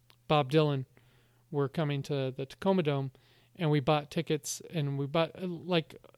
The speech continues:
a group of us bought tickets, 'cause a lot of my friends were Tom Petty fans too, of course, 'cause you love to, you know, you're, I'm in my own echo chamber, right? So,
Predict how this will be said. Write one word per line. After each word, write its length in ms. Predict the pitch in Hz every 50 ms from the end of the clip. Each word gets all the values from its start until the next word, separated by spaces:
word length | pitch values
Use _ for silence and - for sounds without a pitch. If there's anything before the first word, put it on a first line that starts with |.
| _ _
a 100 | - 185
group 260 | 143 170 202 214 -
of 100 | - 139
us 360 | 143 135 131 - - - - _ _
bought 240 | - 151 139 135 -
tickets, 380 | 156 147 - - - - - -
'cause 180 | - 160 143
a 80 | 139 143
lot 200 | 139 143 143 143
of 60 | 147 143
my 120 | 143 139
friends 340 | - - 151 143 139 131 -
were 100 | 147 139
Tom 180 | - 151 147 139
Petty 220 | 131 147 143 139
fans 420 | - - 147 143 143 139 - - -
too, 220 | - - 180 160
of 100 | 143 -
course, 260 | - - 139 135 -
'cause 200 | - - 151 135
you 120 | 139 139 143
love 160 | 147 143 127 -
to, 260 | 156 143 139 139 - _ _ - - _ _ _ _ _ _ -
you 80 | 147
know, 180 | 139 139 135 131 -
you're, 220 | - 156 147 151 - 170
I'm 140 | 156 139
in 140 | 143 143 139
my 160 | 139 139 139
own 240 | 143 143 143 143 139
echo 260 | 139 143 - - 147
chamber, 420 | 131 - - 151 139 131 127 135 127
right? 280 | 127 135 139 139 - - _ _ _ _ _ _ _ _ _ _ _ _ _ _ _ _ -
So, 400 | - - - 147 143 143 143 139